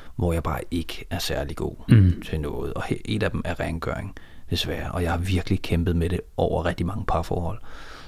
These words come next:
Speaker 1: øhm, og også lært noget, vil jeg sige. Øhm, men, men når, når jeg svinger en støvsuger, så, øh,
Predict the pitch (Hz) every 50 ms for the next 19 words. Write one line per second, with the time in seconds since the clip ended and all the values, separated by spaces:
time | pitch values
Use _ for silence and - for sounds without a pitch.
0 | - - - 95 85 82 78 71 - 71 67 67 - - - 76 - - - -
1 | 120 92 87 - - - 135 120 127 120 117 - - - - 110 101 - - 98
2 | 95 95 - - - - - - - - - - - - - - - 95 90 80
3 | 78 71 64 52 50 50 - - - - - - - - - - - - - -
4 | - - - - - - 95 87 85 85 85 80 78 80 78 - - - - -
5 | 82 80 78 82 80 80 - 87 87 82 82 82 98 110 - - - 101 92 90
6 | 98 104 107 107 107 - - 95 90 90 95 - - 107 101 98 95 92 - -
7 | - - - - - - - - - - - - - - - - 85 85 82 82
8 | 82 82 - - - - - -